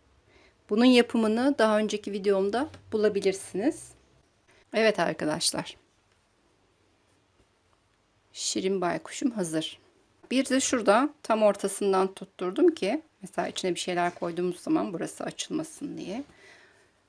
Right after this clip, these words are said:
Ee, ben çok keyif aldım bunu yaparken. Umarım siz de keyif almışsınızdır.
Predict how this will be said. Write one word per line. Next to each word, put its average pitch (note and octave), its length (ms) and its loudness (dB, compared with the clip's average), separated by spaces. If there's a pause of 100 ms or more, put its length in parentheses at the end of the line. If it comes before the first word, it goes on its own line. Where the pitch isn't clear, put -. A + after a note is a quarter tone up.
(680)
Ee, F#3+ 360 4
ben B3 180 4
çok C4+ 280 0
keyif G#3+ 260 -2
aldım E3+ 360 0
bunu E3 120 0
yaparken. F3 520 -2
Umarım G3+ 300 2
siz - 240 -10
de F#3+ 100 -4
keyif F#3+ 280 -4
almışsınızdır. E3 1080 -2